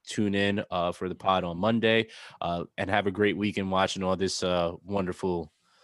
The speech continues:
uh, set schedule of, uh, sports that are coming your way.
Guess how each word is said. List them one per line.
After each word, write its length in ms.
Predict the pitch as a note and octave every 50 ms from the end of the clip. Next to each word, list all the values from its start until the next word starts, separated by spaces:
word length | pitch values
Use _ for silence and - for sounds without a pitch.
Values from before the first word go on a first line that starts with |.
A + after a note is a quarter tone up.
| _ _ _ _ -
uh, 280 | - C2+ B1+ C2 B1 B1
set 500 | - - - - A#2 G#2+ G2 - - -
schedule 720 | - - - - - A2 G#2 F#2+ G2 F#2+ F#2+ F#2 F#2 - -
of, 320 | - F#2+ F2+ F2+ E2+ E2
uh, 200 | F#2 F2+ D#2 C#2
sports 440 | - - - - F#2+ F2+ - - -
that 120 | - F2+ E2+
are 80 | E2+
coming 380 | - - F2 E2+ E2 E2 F2 E2+
your 100 | E2 D#2+
way. 300 | D#2+ D#2+ D2+ E2 E2+